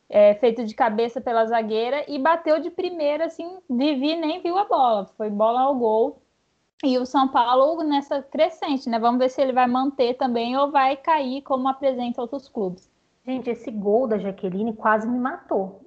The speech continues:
Speaker 2: literalmente mesmo. <laughs> Porque um erro assim, você não vê, a, a zaga do Internacional, apesar das complicações e complicações, você não vê muito a Bruna Benítez errando bola feia, você não vê a Leide errando bola feia.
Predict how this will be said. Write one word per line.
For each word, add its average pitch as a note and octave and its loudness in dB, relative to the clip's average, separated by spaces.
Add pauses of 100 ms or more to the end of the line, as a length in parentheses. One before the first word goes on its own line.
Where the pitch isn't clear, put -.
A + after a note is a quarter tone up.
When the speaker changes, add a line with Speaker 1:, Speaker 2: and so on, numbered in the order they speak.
Speaker 2:
literalmente D#4+ -4
mesmo. F#3 -4 (220)
<laughs> - -20
Porque A#3 0
um C4 2
erro C4 4
assim, C#4+ -4
você F4 -8
não E4+ -4
vê, C4 4
a, G#3+ -2
a A#3 0
zaga C4 0
do B3 -6
Internacional, G3 -2
apesar G3+ 0
das F3 -6
complicações F3 -8
e - -10
complicações, F3 -4 (360)
você F#4+ -4
não F4+ 0
vê C4+ 4
muito C#4+ 0
a A#3 2
Bruna G3+ -2
Benítez F#3+ -2
errando F#3+ -2
bola E3+ 0 (160)
feia, E3 -6
você A#3+ -4
não B3+ 0
vê A3+ 6
a C#4+ 4
Leide G#3+ 2
errando F#3 -2
bola F3 0 (160)
feia. D3+ -10